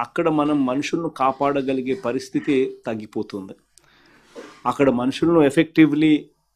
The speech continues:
అక్కడ సిచ్యువేషన్ effectively deal చేసేందుకు, మనుషులను కాపాడే పరిస్థితి కూడా create చేసేందుకు ఈ వెహికల్స్‌లో అంతా కూడా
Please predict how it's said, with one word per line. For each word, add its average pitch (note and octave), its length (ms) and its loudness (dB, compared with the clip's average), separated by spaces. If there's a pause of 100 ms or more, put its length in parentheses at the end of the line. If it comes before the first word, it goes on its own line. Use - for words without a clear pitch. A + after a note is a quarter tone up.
(320)
అక్కడ B2+ 180 -6
సిచ్యువేషన్ D#3+ 640 0
effectively C#3+ 560 2
deal C3 360 2
చేసేందుకు, C#3+ 720 2 (760)
మనుషులను D3+ 460 2
కాపాడే D#3 600 0
పరిస్థితి C#3+ 580 -2
కూడా C#3 420 -2 (120)
create C3 420 -2
చేసేందుకు B2+ 680 0 (720)
ఈ D3+ 180 8
వెహికల్స్‌లో E3 680 4
అంతా C#3+ 300 2
కూడా C#3 460 2